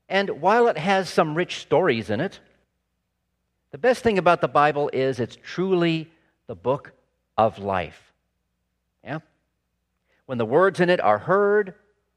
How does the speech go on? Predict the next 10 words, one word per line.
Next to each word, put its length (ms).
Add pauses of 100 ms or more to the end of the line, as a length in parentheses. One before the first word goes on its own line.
(280)
understood, 680
and 180
believed, 680 (600)
eternal 400
life 440 (320)
is 160
given 360
to 140
the 100
hearer. 440